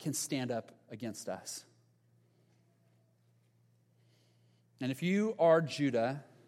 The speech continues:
and you've just watched Israel with ten tribes fall and you have only two, you're thinking, "We are up against the challenge of our life." So what was it about Hezekiah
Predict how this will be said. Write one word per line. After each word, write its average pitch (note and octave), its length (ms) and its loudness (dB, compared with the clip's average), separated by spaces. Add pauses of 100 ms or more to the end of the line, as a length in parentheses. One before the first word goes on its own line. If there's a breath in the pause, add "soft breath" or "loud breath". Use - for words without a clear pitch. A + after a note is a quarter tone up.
(160)
and B2+ 140 -4
you've C#3 160 -2
just E3+ 240 -2
watched E3+ 320 2
Israel C#3 360 0
with B2 160 -6
ten G3 260 -2
tribes E3+ 320 -4
fall G#2+ 560 -2
and A2+ 120 -6
you C3+ 140 0
have D#3+ 180 4
only D#3+ 260 2
two, G#2 440 -8 (840 soft breath)
you're C#3 180 -2
thinking, B2 520 -4
"We C3+ 180 -2
are D#3 180 2
up B2+ 380 -2
against A#2+ 300 -8
the A#2+ 60 -10
challenge B2+ 800 -4 (540 soft breath)
of A#2 120 -4
our A2+ 140 0
life." F#2+ 460 -6 (1160 soft breath)
So - 140 -4
what D3+ 420 4
was F3 260 2
it E3 80 0
about C#3+ 200 -2
Hezekiah A#2 920 -2